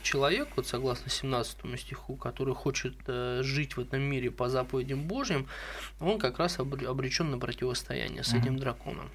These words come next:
Speaker 1: То есть мы являемся, э, как раз вот, э, тем субъектом, против которого он идёт войну,
Speaker 2: Мгм.
Speaker 1: и нам дан рецепт. Нам дан, э, то есть единственное, чем мы можем противостать, это не танками, не пулемётами, это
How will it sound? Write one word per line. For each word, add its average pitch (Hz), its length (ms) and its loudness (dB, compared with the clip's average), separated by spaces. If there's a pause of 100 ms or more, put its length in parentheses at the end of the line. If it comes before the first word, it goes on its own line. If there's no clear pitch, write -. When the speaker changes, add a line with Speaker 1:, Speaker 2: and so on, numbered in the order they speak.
(120)
Speaker 1:
То - 60 6
есть - 160 0
мы 165 140 6
являемся, 147 520 2
э, 67 600 2
как - 160 -6
раз 143 240 0
вот, 143 140 -4 (100)
э, 135 320 2
тем 143 140 -2
субъектом, 151 480 0
против - 260 -4
которого 139 380 0
он 135 140 0
идёт 139 260 -2
войну, 190 360 0 (220)
Speaker 2:
Мгм. 120 160 6
Speaker 1:
и 139 60 6
нам 185 240 8
дан 151 240 8
рецепт. - 440 -2 (400)
Нам 143 280 4
дан, 123 380 0
э, 123 500 -2
то - 60 -4
есть 123 160 2
единственное, 147 640 4
чем - 180 4
мы 135 60 2
можем 127 340 0
противостать, 143 800 0 (480)
это - 220 -2
не 127 140 2
танками, 147 480 4
не 120 120 0
пулемётами, 131 1000 -2 (120)
это 127 680 -2